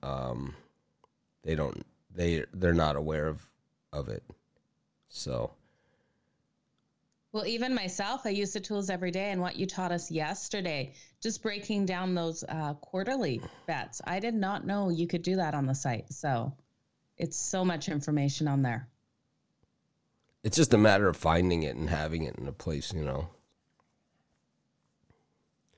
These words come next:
Speaker 1: Yeah, I, I could care less about Major League Baseball, to be honest. I've checked out of that relationship a long time ago. Um, <laughs> you know, it's been
Speaker 2: We'll,
Speaker 1: like
Speaker 2: we'll
Speaker 1: this for
Speaker 2: still send Tyler a virtual hug.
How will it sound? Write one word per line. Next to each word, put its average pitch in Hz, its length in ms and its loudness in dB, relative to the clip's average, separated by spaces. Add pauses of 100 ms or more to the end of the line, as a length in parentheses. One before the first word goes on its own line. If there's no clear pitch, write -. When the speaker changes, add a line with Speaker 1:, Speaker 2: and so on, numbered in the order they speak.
(720)
Speaker 1:
Yeah, 95 120 6
I, 107 120 10 (240)
I 107 120 8
could 151 200 4
care 123 180 8
less 117 260 8
about 73 220 4
Major 71 280 -2
League 76 180 -4
Baseball, - 420 -6
to - 100 -10
be 71 120 -4
honest. 73 280 -2
I've 90 160 2
checked - 320 6
out 82 160 2
of 78 60 -2
that 76 160 0
relationship 71 640 -6
a 53 40 -6
long 80 460 0
time 78 320 -2
ago. 67 300 -6 (840)
Um, 69 360 -10
<laughs> - 60 -14
you 277 100 -2 (1040)
know, 71 320 -4
it's - 220 -12
been 92 180 2
Speaker 2:
We'll, 87 100 6
Speaker 1:
like 85 160 0
Speaker 2:
we'll 269 100 4
Speaker 1:
this 277 80 2
for - 140 -2
Speaker 2:
still 277 140 0
send 175 300 -2
Tyler 147 300 -2
a 143 40 -4
virtual 143 400 -4
hug. 113 260 -8